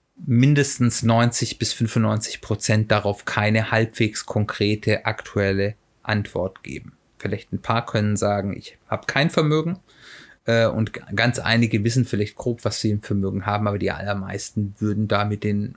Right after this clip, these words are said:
Achseln zucken oder nur eine ganz grobe Hausnummer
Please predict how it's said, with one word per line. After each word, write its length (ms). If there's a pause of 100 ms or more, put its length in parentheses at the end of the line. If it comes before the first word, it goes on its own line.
Achseln 360
zucken 380
oder 240
nur 140
eine 140
ganz 800
grobe 480 (320)
Hausnummer 760